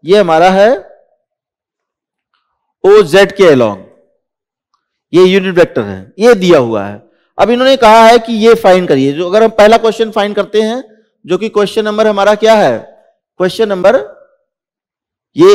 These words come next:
एक पैराग्राफ का क्वेश्चन है, जो कि पहला ही क्वेश्चन है, तो ये क्वेश्चन है हमारा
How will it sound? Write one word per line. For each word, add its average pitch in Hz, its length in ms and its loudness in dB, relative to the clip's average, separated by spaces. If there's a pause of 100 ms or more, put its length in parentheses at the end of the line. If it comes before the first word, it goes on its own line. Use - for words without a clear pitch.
(140)
एक 196 140 -2
पैराग्राफ 196 440 4
का 220 60 -4
क्वेश्चन 202 340 -2
है, 190 180 4 (440)
जो 165 80 -4
कि 147 80 -4
पहला 185 280 4
ही 220 100 4
क्वेश्चन 208 320 0
है, 180 160 4 (960)
तो 196 340 2
ये 180 260 2
क्वेश्चन 214 360 -2
है 196 220 4
हमारा 196 300 2